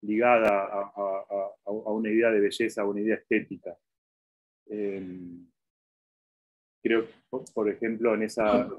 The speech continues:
Speaker 1: llevado también quizás a esa, a, a esa, eh, fuera de escala de este templo que mostraste y luego la columna núcleo que aparece en el, en el centro cultural y, y, y en ese sentido llevando a otra pregunta o otra observación, pregunta,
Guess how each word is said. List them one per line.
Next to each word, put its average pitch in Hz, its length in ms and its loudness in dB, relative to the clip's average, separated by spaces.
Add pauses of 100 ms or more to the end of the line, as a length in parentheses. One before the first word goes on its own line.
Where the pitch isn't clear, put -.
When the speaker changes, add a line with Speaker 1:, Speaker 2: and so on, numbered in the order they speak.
Speaker 1:
llevado 113 280 2
también 110 360 -2
quizás 107 380 -6
a 107 80 0
esa, 101 360 0
a, 95 60 -8 (480)
a 104 40 -2
esa, 101 340 -8
eh, 98 220 -8
fuera 113 220 0
de 101 80 0
escala 117 420 4
de 104 60 2
este 104 200 -4
templo 113 400 -2
que 101 80 0
mostraste 113 540 -2
y 101 40 -4
luego 107 220 2
la 101 140 -2
columna 107 640 -2
núcleo 110 420 -4
que 101 80 -4
aparece 101 760 -2 (400)
en 101 160 -8
el, 98 300 -6
en 101 140 -8
el 95 100 -10
centro 113 320 -6
cultural 113 560 4
y, 110 360 -2
y, 117 200 -4
y 117 40 2
en 123 100 0
ese 131 160 2
sentido 131 380 2
llevando 123 480 2
a 120 80 4
otra 127 260 0
pregunta 123 460 0
o 113 100 0
otra 120 180 -2
observación, 123 680 0
pregunta, 131 680 2